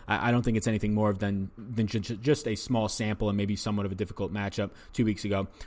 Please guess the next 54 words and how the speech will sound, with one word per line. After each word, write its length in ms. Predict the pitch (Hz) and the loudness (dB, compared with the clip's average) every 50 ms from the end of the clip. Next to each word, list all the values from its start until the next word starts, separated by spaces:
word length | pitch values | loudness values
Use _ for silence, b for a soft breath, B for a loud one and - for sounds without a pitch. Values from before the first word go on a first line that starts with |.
| B B - | B B 6
Odell 320 | 185 185 160 156 147 147 | 6 8 8 8 6 6
at 80 | 135 113 | 4 4
seven 220 | - 139 135 131 | 4 4 4 4
thousand 240 | 123 120 117 113 117 | 4 4 2 4 4
dollars, 240 | 110 110 113 104 104 | 4 4 4 2 0
I 20 | |
do 140 | 98 110 110 | 0 2 2
like 160 | 107 104 - | 2 0 0
against 260 | 107 101 104 95 - | -2 -2 -2 -4 -4
Miami. 380 | 98 95 110 127 131 131 127 127 - - - _ _ _ _ _ _ _ _ _ - - - | -4 -2 0 2 2 2 2 0 -2 -20 -20 _ _ _ _ _ _ _ _ _ -12 -2 2
I 60 | 147 | 4
think 120 | 147 147 | 6 6
he's 100 | 139 123 | 6 4
too 140 | - 135 127 | 6 4 2
cheap. 320 | - - 123 123 127 - B B B B B | 4 6 6 6 6 4 B B B B B
I 60 | B 117 | B 2
think 120 | 123 127 | 4 4
this 60 | 117 | 4
is 60 | 107 | 2
a 20 | 117 | 4
good 140 | 120 120 113 | 4 4 6
matchup 260 | 110 117 113 113 101 | 4 4 2 0 2
for 100 | - 117 | 2 2
him. 140 | 113 110 117 | 4 4 4
Nick 160 | 127 127 123 | 2 2 4
Needham 240 | 117 120 127 127 120 | 4 4 6 4 4
was 140 | 110 - | 4 2
looking 240 | 110 117 - 117 107 | -2 -2 0 0 2
very 220 | 101 110 117 120 101 | 4 4 4 4 6
good, 180 | 113 113 113 | 4 4 4
the 60 | 113 | 4
Miami 280 | 98 95 101 107 107 104 | 0 0 2 2 0 0
cornerback 420 | - - 107 110 110 110 107 - | 0 0 0 0 2 2 0 0
filling 240 | - - 107 107 107 | -2 -2 -2 0 0
in 120 | 107 104 - | 0 0 0
for 100 | 104 98 | -2 0
Xavier 300 | 101 107 107 107 101 92 | 2 2 2 2 -2 0
Howard, 340 | 95 107 110 117 120 127 123 B B B B | 0 2 2 2 2 0 -2 B B B B
until 400 | 110 117 113 - 220 220 180 147 | -2 0 8 8 10 10 10 8
John 220 | 120 131 123 120 | 8 8 6 6
Brown 200 | 107 117 113 117 | 6 4 4 4
got 180 | 104 104 104 107 | 4 2 2 2
him 60 | 113 | 0
for 140 | - 120 107 | -2 -4 -2
five 260 | - 110 113 110 - | 0 0 0 0 2
catches 320 | - 110 107 98 - 107 | 2 2 2 2 0 0
on 80 | 104 101 | -2 0
eleven 260 | 98 101 107 107 110 | 0 0 0 0 0
targets, 320 | 104 104 101 101 101 - - | 0 0 0 0 0 -4 -2
eighty-four 320 | 113 104 104 101 - 107 104 | -2 -2 -2 0 0 0 0
yards 160 | 101 98 104 | 0 0 -2
and 80 | 95 98 | -4 0
a 40 | |
touchdown. 440 | - 180 175 175 - 127 113 117 - | 2 2 2 2 2 0 0 0 -2